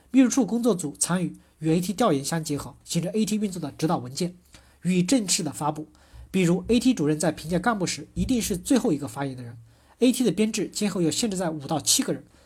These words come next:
不需要太大，因为A T团队就是选拔与激励人员的，不是一个业务的办公会议，不需要每个口都要参加，要从团队中选出领袖来组成。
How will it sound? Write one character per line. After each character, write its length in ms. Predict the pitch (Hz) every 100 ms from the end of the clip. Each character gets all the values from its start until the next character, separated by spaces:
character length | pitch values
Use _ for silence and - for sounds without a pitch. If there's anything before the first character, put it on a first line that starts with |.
| _
不 100 | -
需 140 | 202 185
要 40 |
太 140 | - 175
大， 180 | 156 - _ _
因 140 | - 196
为 80 | 196
A 120 | 247
T 120 | 240
团 180 | 190 156
队 140 | 170
就 140 | 160 226
是 100 | 190
选 220 | - 151
拔 120 | 135
与 120 | 143
激 180 | 123 -
励 80 | 233
人 160 | 151 139
员 140 | 127
的， 120 | 135 _ - - -
不 120 | 165
是 140 | 202 233
一 100 | 180
个 120 | 196
业 160 | 214
务 80 | 247
的 80 | 160
办 200 | - 185
公 100 | 160
会 160 | 175 156
议， 140 | 147 - -
不 100 | -
需 120 | 240 254
要 80 |
每 140 | 208 147
个 100 | 180
口 240 | 180 - - -
都 100 | 175
要 80 |
参 200 | 175 156
加， 180 | 139 135 _ _ _ _
要 80 | 226
从 140 | 220
团 140 | -
队 80 | 208
中 160 | 202 202
选 180 | - 156
出 120 | 170
领 200 | 151 131
袖 180 | 226 226
来 140 | 143
组 160 | 147 143
成。 160 | -